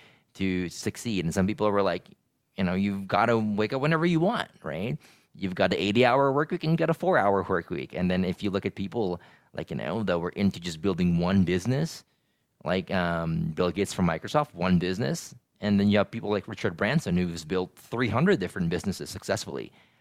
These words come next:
right? And at the beginning, I thought I just had to be one. I gotta be like, "Oh, if I wanna be successful, I gotta do it, like, build it and focus on one thing." But it's impossible since I'm wired for variety. I lo-, I love new things. I love creating.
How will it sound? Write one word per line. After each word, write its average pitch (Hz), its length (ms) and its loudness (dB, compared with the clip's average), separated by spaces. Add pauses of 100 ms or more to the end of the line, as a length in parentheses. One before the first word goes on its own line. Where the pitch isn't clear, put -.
(140)
right? 107 240 -2 (300)
And 117 120 6
at 113 60 8
the 104 80 6
beginning, 120 440 2
I 98 120 0
thought 101 200 4
I 98 60 4
just 95 120 0
had 104 160 4
to 92 60 -4
be 92 180 -4 (140)
one. 104 360 -4 (360)
I 90 60 -4
gotta 92 200 2
be 82 120 -2
like, 85 240 -2
"Oh, 73 280 -2
if - 380 -20
I 98 100 -2
wanna 101 220 2
be 85 80 -2
successful, 98 580 -2
I 90 80 2
gotta 90 200 0
do 87 240 -4
it, 87 120 -6
like, 80 200 -8 (200)
build 113 320 0
it 76 240 -6
and 85 140 -6
focus - 280 -6
on 95 120 4
one 85 200 2
thing." 92 260 -2
But 82 160 -4 (920)
it's - 100 -16
impossible 110 500 4
since - 560 0 (220)
I'm 98 260 6
wired 101 420 2
for 87 640 -2
variety. 92 640 0
I 85 40 0
lo-, 85 260 -4
I 98 100 2
love 110 300 2
new 92 220 4
things. 87 340 -2
I 90 60 -2
love 104 240 -2
creating. 87 520 -4